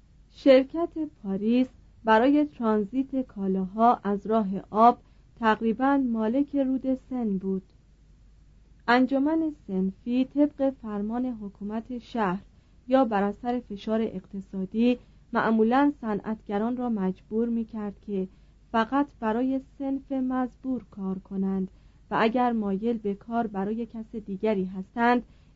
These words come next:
این عمل را بدون اجازهٔ صنف انجام ندهند و مصنوعات خود را فقط به صنف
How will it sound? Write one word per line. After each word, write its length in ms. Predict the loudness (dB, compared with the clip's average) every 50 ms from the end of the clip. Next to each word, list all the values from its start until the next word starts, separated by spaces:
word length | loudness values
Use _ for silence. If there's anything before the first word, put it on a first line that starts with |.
| -6
این 160 | -2 -2 -2 -2 0
عمل 400 | 0 2 2 2 2 2 2 0
را 320 | 0 0 2 2 2 0 -2 -8 -18 -20 -20 -2 2
بدون 540 | 2 2 4 4 2 4 4 4 4 2 0 0
اجازهٔ 680 | 0 0 0 2 0 -2 -2 -2 -4 -6 -4 -4 -4 -6 -6 -8
صنف 300 | -2 0 2 4 2 2 0 -6 -16 -20 -20 _ -18 -6 -2
انجام 640 | -2 0 0 -2 -2 0 0 0 0 0 -2 -4 -4
ندهند 600 | -4 -6 -6 -8 -8 -8 -6 -6 -4 -4 -4 -6 -8 -16 -20 -20 -20 -10 -4
و 140 | -2 -2 0
مصنوعات 680 | 0 -2 -4 -4 -6 -12 -12 -8 -8 -8 -8 -8 -10
خود 320 | -12 -6 -2 -2 -2 -2 0
را 240 | 0 0 0 -2 -4 -10 -20 -20 -20 -20 -18 _
فقط 360 | -2 -2 -2 0 0 -2 -2 -2 -6 -6
به 140 | -4 -4 -4 -6 -8 -4
صنف 300 | -2 2 2 2 2